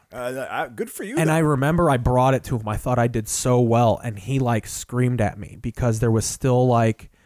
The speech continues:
Speaker 2: I said, like, he was, he really was an asshole about how shoddy I made this thing.
Speaker 1: Yeah.
Speaker 2: But
Speaker 1: Yeah.
Speaker 2: he ma-,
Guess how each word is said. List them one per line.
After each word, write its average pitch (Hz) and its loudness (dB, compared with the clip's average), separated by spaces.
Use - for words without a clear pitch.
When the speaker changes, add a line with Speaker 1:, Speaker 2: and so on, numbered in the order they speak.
Speaker 2:
I 185 -4
said, 240 0
like, 175 -2
he 165 2
was, 156 2
he 160 2
really 156 4
was 123 2
an 117 0
asshole 117 0
about 110 -2
how 120 2
shoddy 127 2
I 107 2
made 107 -2
this 98 -8
thing. 92 -12
Speaker 1:
Yeah. 104 -10
Speaker 2:
But 120 -2
Speaker 1:
Yeah. 92 -12
Speaker 2:
he 127 2
ma-, 120 0